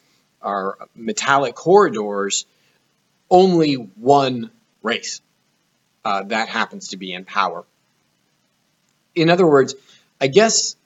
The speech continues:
when the alt-right movement is getting annoyed, um, and seeing this correlation in terms of, of race,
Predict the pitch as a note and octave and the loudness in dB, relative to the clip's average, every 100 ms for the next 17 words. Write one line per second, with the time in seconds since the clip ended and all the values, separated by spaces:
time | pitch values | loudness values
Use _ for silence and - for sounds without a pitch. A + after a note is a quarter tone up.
0 | _ _ _ C#3+ C#3 E3 D#3 C#3 E3 C3+ | _ _ _ -2 2 4 4 2 2 0
1 | D3+ A#2 C#3+ D#3+ A2+ F#2+ - - _ - | -4 -2 0 0 -4 -8 -12 -20 _ -10
2 | C3 A2 D3 B2+ G#2+ G2+ C3+ - - - | -6 -2 -2 -2 -4 2 4 4 -2 -12
3 | - _ _ _ _ _ A#2+ A2+ G2+ G#2 | -20 _ _ _ _ _ -4 -2 -2 -4
4 | C3+ A2 - - - E3+ F3+ C3+ B2 - | -8 -4 -2 0 2 2 2 -2 -6 -6
5 | C3+ A#2+ C3 F3 - G2+ F2+ _ _ _ | -4 -2 -2 0 -2 -4 -10 _ _ _
6 | _ _ _ - A#2+ A#2 D3 D#3 D#3+ B2+ | _ _ _ -10 -6 -2 2 2 2 -2
7 | A#2 G#2 G2+ - - F#2+ A2 D3+ F3+ A#2+ | -4 -2 -4 -6 -12 -10 -4 -2 0 -2
8 | - - | -4 -4